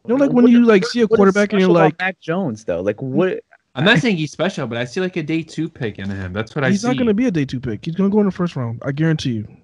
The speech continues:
Speaker 1: Hundred percent.
Speaker 3: Well, I
Speaker 1: Just
Speaker 3: mean,
Speaker 1: based, based off his
Speaker 3: shoot.
Speaker 1: numbers.
Speaker 2: I mean, just, like, w-, there's nothing about him. The, I mean, he's a good, A J McCarron, same thing. He was very good at college, had big explosive numbers, had a bunch of talent around him. He, where is he now? The Buffalo Bills or Oakland,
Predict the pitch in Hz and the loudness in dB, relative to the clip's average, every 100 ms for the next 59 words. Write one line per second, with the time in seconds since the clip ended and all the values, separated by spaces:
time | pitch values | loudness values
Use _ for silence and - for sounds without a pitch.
0 | _ 175 156 156 123 120 123 117 113 196 | _ -2 0 0 2 2 2 0 0 0
1 | 208 180 208 240 214 165 180 139 127 - | 0 2 2 4 2 2 2 0 -4 -10
2 | - _ _ - 180 208 247 - 285 185 | -18 _ _ -6 -2 -2 -2 -2 -2 0
3 | 160 147 196 175 180 190 190 175 147 127 | 0 4 4 4 2 2 2 0 2 2
4 | 123 87 98 107 131 147 76 64 135 143 | 2 0 -8 -10 -2 0 0 -2 0 2
5 | 151 139 135 147 160 120 151 165 175 151 | 2 2 2 2 2 2 2 4 2 0
6 | 151 131 92 101 - 147 147 131 87 - | 0 -2 -2 -6 -2 -2 -2 -4 -4 -6
7 | 113 95 92 120 151 143 143 120 113 104 | -6 -6 2 4 6 4 2 0 0 2
8 | 107 110 - _ - 87 - 127 139 127 | 2 0 -6 _ -16 -14 0 2 2 -2
9 | - 131 127 110 107 98 85 85 87 - | -4 -2 -2 -4 -6 -6 -6 -6 -2 2
10 | 160 143 - 120 110 104 104 101 101 98 | 0 0 -6 -4 -2 0 0 0 -2 -4
11 | - - - _ - 175 175 185 98 - | -16 -20 -20 _ -6 -4 2 2 2 -2
12 | 90 85 107 120 147 147 156 127 135 143 | -8 -4 -2 2 0 2 0 2 0 0
13 | 147 147 - 117 110 95 95 95 92 147 | -2 -6 -10 -6 -4 -4 -4 0 2 2
14 | 147 127 - | -2 -6 -8